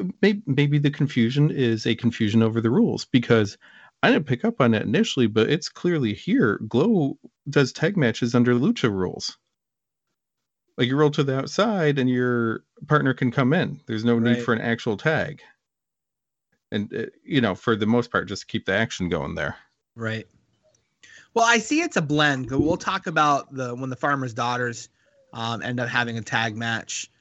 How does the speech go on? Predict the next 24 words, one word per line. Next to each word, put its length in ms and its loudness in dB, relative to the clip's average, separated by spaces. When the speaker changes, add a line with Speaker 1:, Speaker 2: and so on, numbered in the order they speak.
Speaker 2:
They, 260 0
they 180 0
ended 200 2
up 160 -4
doing 240 -6
legit 320 -6
tags 400 -2
in 140 -6
and 100 -6
out. 320 -8
But, 320 -4
yeah, 320 4
it 140 -2
seems 260 0
to 100 2
be 220 4
there's, 260 2
like, 180 2
a 80 2
blend 580 2
of 100 -2
the 80 -2
Lucha 320 0
stuff 500 -2